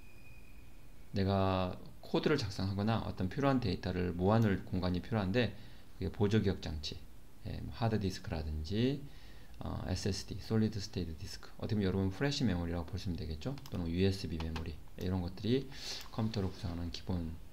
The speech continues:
어, 요소가 되겠습니다. 자, 이렇게 컴퓨터는 기본 요소들을 통해서 내가 입력한 어떤 데이터가 있으면, 그 데이터를 메모리에 가져와서 이 메모리에 저장된 내용들이 씨피유가 하나씩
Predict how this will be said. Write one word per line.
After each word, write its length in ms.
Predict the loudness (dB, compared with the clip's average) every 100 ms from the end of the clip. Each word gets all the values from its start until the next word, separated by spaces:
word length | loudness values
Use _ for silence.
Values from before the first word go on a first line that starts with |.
| -10 -8
어, 180 | -6 -4
요소가 360 | -4 -2 -4
되겠습니다. 440 | -4 -4 -4 -8 -10 -12 -12 -12 -12 -12 -12 -12 -12 -12 -12 -12 -12 -12 -12 -12 -12 -12 -12 -10 -8 -8 -8 -10 -12 -2
자, 120 | 4
이렇게 160 | 6 6
컴퓨터는 460 | 4 2 4 4 4
기본 600 | 6 8 8 8 8 6
요소들을 460 | 4 2 4 2
통해서 320 | 0 0 2
내가 120 | 2 4
입력한 1400 | 8 10 10 6 0 -10 -12 -12 -12 -12 -8 0 2 2
어떤 160 | 0
데이터가 400 | 2 2 2 2
있으면, 480 | 0 0 2 2 0 -4 -12 -12 -8
그 140 | -6 0
데이터를 600 | 0 2 2 2 2 0 -8 -6
메모리에 760 | 2 4 6 4 2 2 0 -4 -8 -10
가져와서 640 | -4 -2 0 0 0 -2 -2 -8 -6
이 60 | 0
메모리에 420 | 2 4 2 2
저장된 420 | 0 0 0 0
내용들이 520 | -2 -2 2 2 0 -6 -10
씨피유가 480 | -4 -4 -2 -2 0
하나씩 500 | 2 2 2 0 -4